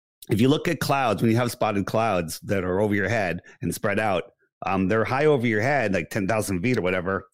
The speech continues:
But then twenty, thirty miles away, if you're looking over water, they actually merge with the water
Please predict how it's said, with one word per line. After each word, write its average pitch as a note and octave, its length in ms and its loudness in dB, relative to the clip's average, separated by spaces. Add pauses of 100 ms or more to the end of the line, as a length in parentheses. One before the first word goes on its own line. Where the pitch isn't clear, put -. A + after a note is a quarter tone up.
(320)
But G#2 120 -2
then A#2 280 2 (260)
twenty, B2+ 280 2
thirty B2 340 0
miles G#2 320 2
away, G2+ 400 0
if D#2 220 -6
you're G#2 100 0
looking G#2+ 240 0
over G2+ 160 2
water, G#2 400 2 (160)
they G#2 100 0
actually A2+ 280 0
merge G2+ 520 2
with E2 140 -4
the E2 80 -6
water F2 400 -2